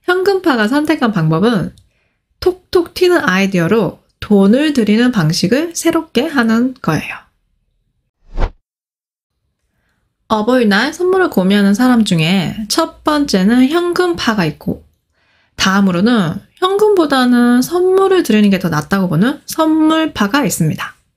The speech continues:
선물파는 그냥 현금을 드리는 거 너무 성의 없는 것 같다고 생각해요. 선물파는 되도록 부모님이 좋아하시고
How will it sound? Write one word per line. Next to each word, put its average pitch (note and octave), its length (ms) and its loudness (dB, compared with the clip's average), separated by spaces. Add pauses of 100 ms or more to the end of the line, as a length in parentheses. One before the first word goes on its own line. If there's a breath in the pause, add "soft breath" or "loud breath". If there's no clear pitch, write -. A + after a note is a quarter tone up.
(680)
선물파는 C#4+ 800 0
그냥 G3+ 340 2
현금을 E4+ 460 0
드리는 F#3+ 340 2
거 E3+ 180 0
너무 E3+ 320 0
성의 C4 360 2
없는 F3 420 2
것 G3+ 200 -2
같다고 F#3 600 -4
생각해요. G3 460 -4 (1400)
선물파는 G#3 800 2
되도록 C4+ 600 0
부모님이 A#3 540 4
좋아하시고 A3+ 880 0